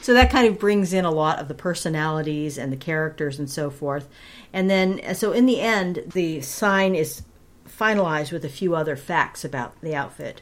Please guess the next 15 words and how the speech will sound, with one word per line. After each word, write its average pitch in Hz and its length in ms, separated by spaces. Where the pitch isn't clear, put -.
He 208 140
wants 240 280
to 233 80
make 202 220
sure 131 580
that 165 380
he 175 440
explains 185 420
what 180 140
their 156 120
business 147 400
is. 175 340
I 113 80
mean, 139 240
why 139 260